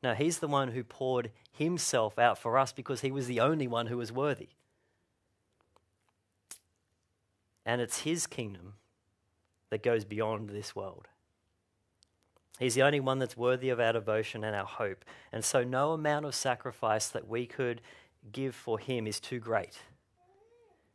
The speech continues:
Uh, we can do hard things, courageous things for this king, for Jesus, because he is worthy of it. And if you do that, and when you do that, the Lord will bring about great victories for his kingdom through you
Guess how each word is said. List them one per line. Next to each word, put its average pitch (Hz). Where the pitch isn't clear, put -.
Uh, 117
we 127
can 151
do 151
hard 160
things, 113
courageous 170
things 123
for 131
this 139
king, 98
for 123
Jesus, 113
because 123
he 139
is 131
worthy 139
of 98
it. -
And 143
if 160
you 185
do 170
that, 92
and 110
when 175
you 151
do 98
that, 98
the 113
Lord 135
will 127
bring 127
about 107
great 117
victories 107
for 120
his 113
kingdom 104
through -
you 131